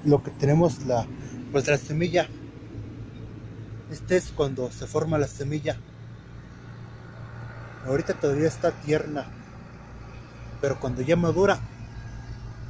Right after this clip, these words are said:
cuando madura, la parte de aquí, bueno, esta, se abre en dos. Se abre en dos y se seca. Bueno, ya cuando,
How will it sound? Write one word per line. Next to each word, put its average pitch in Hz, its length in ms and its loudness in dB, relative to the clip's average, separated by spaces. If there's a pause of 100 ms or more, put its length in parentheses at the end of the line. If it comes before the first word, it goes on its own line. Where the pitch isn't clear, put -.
(1400)
cuando 127 300 2
madura, 165 480 2 (880)
la 120 100 -2
parte 151 340 2
de 139 80 6
aquí, 160 300 2 (500)
bueno, 147 160 2
esta, 156 240 -4 (240)
se 147 80 4
abre 147 220 8
en 139 160 2
dos. 170 180 8 (1400)
Se - 180 -2
abre 147 240 4
en 139 120 -2
dos 175 340 2 (480)
y - 20 -18
se - 160 -8
seca. - 320 -2
Bueno, 165 280 4
ya 170 120 4
cuando, 139 320 -4